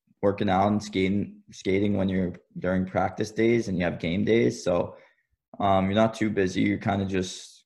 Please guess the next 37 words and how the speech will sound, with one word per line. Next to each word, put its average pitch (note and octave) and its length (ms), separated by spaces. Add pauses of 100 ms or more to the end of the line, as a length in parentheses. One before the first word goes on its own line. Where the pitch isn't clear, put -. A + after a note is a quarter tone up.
going F#2 260
through, F#2+ 380
uh, F2 480 (300)
going F2+ 180
through G2 200
each F#2 260
day, F#2 240
taking F#2 260
it F2 80
one E2+ 200
day F2 160
at F2+ 60
a F2 60
time F2+ 360
and F#2+ 120
trying F#2 220
to F#2 60
figure F#2 260
out, F#2+ 360 (320)
uh, D#2 460 (340)
just - 260
that E2+ 260
day E2+ 320
and F#2+ 100
get F2+ 180
through F#2 160
that E2+ 220
day F2 320
and F2+ 120
then E2 360 (140)
on E2+ 140
to E2 120
the F2 60
next D#2+ 340
day G2 220
and F2 180
whatever's E2+ 420